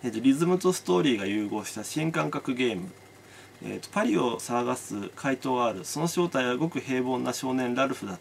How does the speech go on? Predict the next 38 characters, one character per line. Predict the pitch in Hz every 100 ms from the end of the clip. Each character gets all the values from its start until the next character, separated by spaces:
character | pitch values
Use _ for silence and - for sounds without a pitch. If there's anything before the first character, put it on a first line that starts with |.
| -
た。 | - - - - - - - -
失 | - 147 - 180
踪 | 185
し |
た | 190
父 | - - 175
親 | 175 170
の | 165
手 | 160
が | 160 165
か | 117
り | 104 95 - - -
を | 151 -
求 | 113 110 117
め、 | 95 - - - 151
ル | 175
ー |
ブ | 175
ル | 170
美 | 175
術 | 175 -
館 | 131
に | 123
忍 | - 123
び | 117
込 | - 123
ん |
だ | 107
ラ | 107 110
ル |
フ | - 104
が | 120
出 | 113 113
会 |
っ | 113
た | -
の | 101 120
は、 | 139